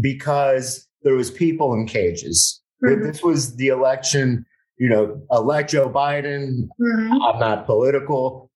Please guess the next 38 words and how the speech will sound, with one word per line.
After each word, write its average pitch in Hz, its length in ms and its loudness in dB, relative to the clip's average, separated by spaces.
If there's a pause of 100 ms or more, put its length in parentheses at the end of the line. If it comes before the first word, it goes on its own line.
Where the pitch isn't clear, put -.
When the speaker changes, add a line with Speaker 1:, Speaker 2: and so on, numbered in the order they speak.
Speaker 1:
He'll 123 140 2
get 123 220 2
them 110 120 -2
out 104 160 2
of 92 100 0
cages. 80 680 -2 (560)
Well, 135 260 2
one, 180 360 0
why 135 200 0
were 127 120 -4
they 117 200 0
in 147 120 -2
there 123 140 -2
to 107 60 -4
begin 180 380 -4
with? 175 340 -4 (180)
Who 127 180 2
knows? 82 420 -2
Speaker 2:
Mm-hmm. 226 420 -2 (560)
Speaker 1:
But 147 600 0
it 143 160 0
came 202 360 0
to - 180 0
the 143 80 2
point - 540 -4 (540)
a 135 60 2
year 160 220 4
later, 151 560 -2
crickets. 143 680 0 (280)
But 147 100 4
it's 147 160 -2
also 196 460 0
the 147 180 -2
point 180 300 -4
where 151 180 0
people 175 420 -4
are 139 140 0
like, 131 400 -4